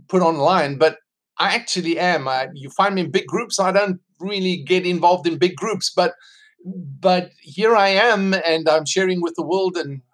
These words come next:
unveiling my life. The thing about it is, is that what I noticed, how we hold back and we, we become, become very individualistic. But if you're not prepared to put yourself out, and,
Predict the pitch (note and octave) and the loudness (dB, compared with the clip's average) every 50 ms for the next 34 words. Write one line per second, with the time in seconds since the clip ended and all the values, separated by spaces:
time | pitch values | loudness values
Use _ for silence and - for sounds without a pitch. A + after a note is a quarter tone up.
0 | _ - D3+ D#3 C#3+ D#3+ E3+ F3+ F3 E3+ D#3+ D#3 D#3 D#3 F3 G3+ F#3 D3+ C3+ - | _ -10 -10 -4 0 2 2 2 0 -2 0 0 0 2 2 2 2 2 0 -4
1 | - - _ _ _ _ _ _ _ _ _ _ _ _ _ _ - F3 - D#4 | -10 -20 _ _ _ _ _ _ _ _ _ _ _ _ _ _ -12 -8 -6 -2
2 | E4 F4 F4+ - A#3 A3 A3 G#3 F#3+ F#3 F3+ F3+ F3 F3 E3+ D3 - - - - | -2 -2 0 2 2 2 4 4 2 4 4 4 4 4 2 0 -4 -8 -8 -10
3 | G3 F#3 - - F#3+ F3 F3 E3+ F3 _ _ _ _ _ _ _ _ - F3 G#3+ | -10 -10 -8 -4 -4 -4 -4 -4 -8 _ _ _ _ _ _ _ _ -6 -2 0
4 | A#3+ B3 A3 G3+ G3 A3+ C4 C#4+ C#4+ - B3 A#3+ - - F3 - - G#3 A3 A3 | 0 0 0 0 0 0 0 0 -2 -4 -8 -8 -8 -8 -10 -4 0 2 2 4
5 | A#3 G#3 - G3 F3+ G3+ G3+ F3+ - - F3+ F#3 F#3 F#3 - - F#3+ F#3 F3+ E3+ | 2 0 -2 -6 -8 -8 -8 -8 -8 -6 -4 -4 -4 -4 -2 0 2 2 2 2
6 | E3 - - E3 D#3+ E3 D#3 D3+ D3 C3+ C#3 _ _ _ _ _ _ _ _ _ | -2 -6 -10 -10 -10 -10 -10 -10 -12 -14 -16 _ _ _ _ _ _ _ _ _
7 | _ _ _ - D#3 D#3+ F3+ F3+ F3+ F#3 - - _ G3 F#3 F3+ - C#4 D4 C#4+ | _ _ _ -18 -8 -6 -4 -4 -4 -4 -8 -10 _ -10 -10 -8 -6 -6 -4 -4
8 | G#3+ F3+ F3+ D3+ F#3 G3+ - - B3+ B3+ G#3+ F#3 A#3 C#4 C#4 C#4 A#3 A#3 G#3 F#3 | -4 -6 -6 -6 -8 -8 -4 -4 -2 -2 2 2 2 0 0 -2 -4 -4 -2 -2
9 | G3 - G3 G3 - E3+ F3 E3 F3+ G#3 G3+ - - - D3 - - - _ _ | -2 -2 -2 -4 0 0 2 2 4 2 2 0 -2 -4 -8 -10 -10 -18 _ _
10 | _ _ _ _ _ _ _ _ C#3+ C#3 F#3+ A#3 A#3 A3+ F#3+ F3+ G#3 A3+ A3+ C#4+ | _ _ _ _ _ _ _ _ -4 0 2 2 2 2 -2 -2 -4 0 2 2
11 | E4 D#4+ - - C#4 - - B3+ B3+ B3 - G3 F3+ - A#3 - - G3 F#3 - | 2 2 -2 -6 -10 -6 -2 -2 -2 -2 -2 -8 -6 -6 -6 -4 -2 -2 0 2
12 | G#3 G3 F3+ F3+ - - F#3 F3 F#3 F3+ F3+ - - - _ _ _ _ _ _ | 2 2 2 0 -2 0 0 2 2 0 -2 -6 -14 -20 _ _ _ _ _ _
13 | - F3+ F3+ F3+ F3+ F3 E3 D#3+ C#3+ | -2 0 0 2 0 -2 -4 -6 -10